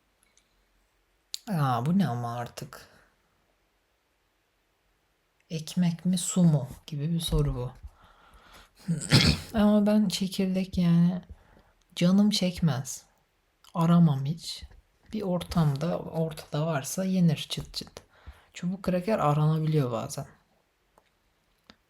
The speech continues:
Bir de çubuk kraker benim gözümde muzla aynı kategoride. Yani yemesi kolay,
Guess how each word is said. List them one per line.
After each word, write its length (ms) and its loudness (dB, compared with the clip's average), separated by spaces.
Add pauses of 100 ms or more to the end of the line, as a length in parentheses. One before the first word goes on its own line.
(220)
Bir 60 -4
de 100 -6
çubuk 300 -4
kraker 460 -2
benim 380 0
gözümde 440 4
muzla 540 4
aynı 300 0
kategoride. 600 -6
Yani 420 -2
yemesi 400 0
kolay, 520 -2